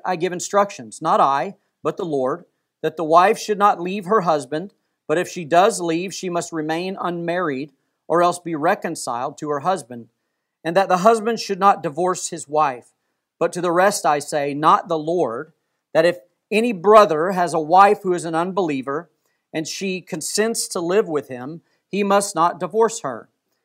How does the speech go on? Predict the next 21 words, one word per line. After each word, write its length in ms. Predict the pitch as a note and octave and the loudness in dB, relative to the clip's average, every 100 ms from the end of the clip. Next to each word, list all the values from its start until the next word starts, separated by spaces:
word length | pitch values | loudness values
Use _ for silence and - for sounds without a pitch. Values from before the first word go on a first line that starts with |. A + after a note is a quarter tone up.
| _ _ _ | _ _ _
And 140 | F3 F#3 | 0 2
a 20 | |
woman 540 | F#3+ A#3+ B3 A#3+ A3+ | 6 6 6 2 0
who 140 | F#3+ G3 | 0 4
has 200 | G3 F3 | 4 4
an 100 | G3 | 0
unbelieving 580 | G#3+ G#3+ G3 F#3+ E3 D#3+ | 0 0 0 -2 -2 0
husband, 560 | G#3+ F#3+ C3 C3 E3+ _ _ _ _ | 0 0 -6 -12 -14 _ _ _ _
and 160 | D3+ D#3 | -8 -4
he 180 | F3+ B3 | -2 -4
consents 520 | - F3+ - G3+ D#3 | -4 -6 -4 -4 -6
to 100 | F#3 | -4
live 140 | F#3+ F3 | -4 -2
with 120 | F3 | 0
her, 280 | A3 A3 G3+ | 2 4 2
she 240 | - G#3 | -4 -6
must 340 | G3 G3+ G#3 | 2 2 2
not 220 | G3 F#3+ F3 | 0 0 0
divorce 360 | D3+ D3+ D3+ | -4 -2 -2
her 100 | F3+ | -2
husband. 400 | F3+ A#3+ G3 A#2 | -2 -2 -6 -16